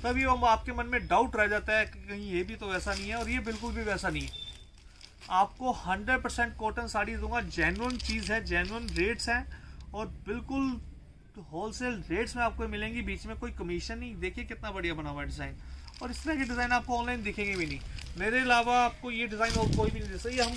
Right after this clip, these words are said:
खुद बनवाते हैं और खुद ये सब हमारे डिज़ाइन बनवाए हुए हैं और खुद ये डिज़ाइन हम manufacturing भी करते हैं। तो इसमें से आप जितने चाहो उतने ले सकते हो। निश्चिंत होकर इस चीज़ का मन में डाउट मत रखिएगा आप कभी भी कि ये cotton है या नहीं है।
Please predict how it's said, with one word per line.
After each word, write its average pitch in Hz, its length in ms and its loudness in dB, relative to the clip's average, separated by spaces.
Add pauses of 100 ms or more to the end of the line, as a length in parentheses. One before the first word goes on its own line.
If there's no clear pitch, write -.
(100)
खुद 285 160 0
बनवाते 202 400 2
हैं 196 80 -2
और 208 120 0 (140)
खुद 262 200 2 (400)
ये 208 120 0
सब 226 280 2
हमारे 196 280 4
डिज़ाइन 170 360 2
बनवाए 175 300 2
हुए 180 200 0
हैं 202 60 0
और 220 120 0
खुद 220 280 -4
ये 214 140 -2
डिज़ाइन 165 340 0
हम 180 100 -2
manufacturing 175 580 -4
भी 185 80 -8
करते 165 300 -4
हैं। 226 120 -6 (400)
तो 247 60 -12
इसमें 254 200 -8
से 269 140 -2
आप 262 180 6
जितने 247 280 -4
चाहो 240 160 0
उतने 233 140 0
ले 214 140 0
सकते - 220 -6
हो। 294 80 0
निश्चिंत 269 400 2
होकर - 800 -2
इस 330 180 4
चीज़ 277 180 0
का 277 120 6
मन 254 120 2
में 247 200 4
डाउट 226 260 6
मत 233 180 -4
रखिएगा 220 340 0
आप - 160 0
कभी 214 200 -4
भी 214 160 -4
कि 202 140 -6
ये 208 80 -2
cotton 208 340 -2
है 160 180 0
या 151 80 0
नहीं 135 140 -4
है। - 100 -10